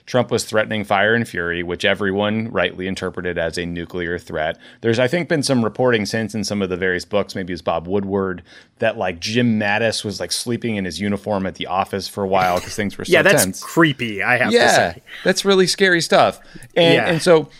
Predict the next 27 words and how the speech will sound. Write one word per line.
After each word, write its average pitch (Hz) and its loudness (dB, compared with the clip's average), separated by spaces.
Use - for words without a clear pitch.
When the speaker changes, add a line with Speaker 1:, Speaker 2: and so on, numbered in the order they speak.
Speaker 1:
you 214 0
know, 143 6
things 175 2
dialed 151 4
down. 123 4
There 113 4
was 107 0
the, 107 -2
the 101 -8
Singapore 131 0
summit. 117 2
There 104 0
was 98 -2
the 98 -8
follow-on 117 4
summit. 110 -2
There 95 -2
was 92 -6
a 101 -4
weird 120 0
thing 110 -4
at 104 -6
the 98 -6
D 104 -4
M 98 0
Z 104 -2
where, 98 0